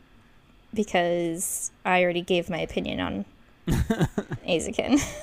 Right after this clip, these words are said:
Speaker 1: <laughs> So
Speaker 2: Well, I mean, at least you picked a good show. Dorohedoro is, is great. So
Speaker 1: I mean, I was really thinking about who I was gonna pick, and, but honestly, like,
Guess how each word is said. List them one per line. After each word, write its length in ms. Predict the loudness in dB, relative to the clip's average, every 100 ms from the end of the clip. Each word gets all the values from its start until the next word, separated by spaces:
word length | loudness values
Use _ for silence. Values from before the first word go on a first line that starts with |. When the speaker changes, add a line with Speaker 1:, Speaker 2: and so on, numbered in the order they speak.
| 8
Speaker 1:
<laughs> 920 | 10 12 8 10 6 8 2 2 -4 -4
So 220 | -6 6 10
Speaker 2:
Well, 60 |
I 40 | 10
mean, 80 |
at 80 | 10
least 220 | 8 6
you 80 | 6
picked 240 | 6 6 6
a 40 |
good 200 | 4 4
show. 440 | 6 10 10 10 8
Dorohedoro 600 | 6 6 6 8 8 8
is, 100 | 6
is 460 | 2 2 2 2
great. 520 | 2 4 6 4 -4
So 160 | -4 12
Speaker 1:
I 200 | 12 12
mean, 220 | 12 12
I 240 | 12 10 10
was 220 | 8 6
really 840 | 6 8 8 8 6 6 4 2 2
thinking 560 | 6 6 4 0 2
about 640 | 4 6 6 6 4 2 -6 _ _ -12 -4
who 180 | 0
I 60 | 2
was 100 | 2
gonna 220 | 0 -2
pick, 480 | 0 2 2 0 -8
and, 560 | -4 -2 0 -2 -4 -2
but 220 | 0 0
honestly, 540 | 0 -2 0 -2 0 2
like, 300 | 2 0